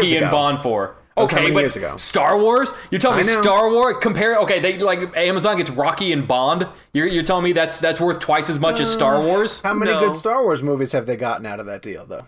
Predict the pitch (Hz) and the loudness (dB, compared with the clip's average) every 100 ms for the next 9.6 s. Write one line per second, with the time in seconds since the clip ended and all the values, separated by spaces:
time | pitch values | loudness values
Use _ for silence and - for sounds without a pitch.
0 | - 160 208 - 143 139 - 170 165 160 | -6 -2 -2 -2 -2 -2 -2 -2 -2 -2
1 | 139 156 160 131 156 180 117 101 - - | -2 0 0 0 0 0 0 -2 -6 -8
2 | - - _ _ 349 135 139 - - 180 | -12 -16 _ _ -6 -2 -2 -2 -4 -2
3 | 208 - 233 202 208 208 240 - - 139 | -2 0 0 2 2 2 -2 -4 -10 -6
4 | 135 151 180 202 180 147 139 - 196 185 | -2 2 2 2 0 0 0 -2 0 2
5 | 160 151 - 143 113 - - - - - | 2 0 -2 0 0 -4 -10 -8 -4 -2
6 | 302 196 139 196 254 285 - - 143 _ | 2 0 2 0 2 0 -2 -10 -14 _
7 | _ - 202 190 180 180 214 202 202 202 | _ -4 -2 0 -2 -4 -2 -2 -2 -2
8 | 180 170 175 165 - 160 160 156 151 147 | -2 -2 -2 -4 -4 -4 -2 -2 -2 -2
9 | 139 131 127 143 143 | -2 -2 -4 -4 -4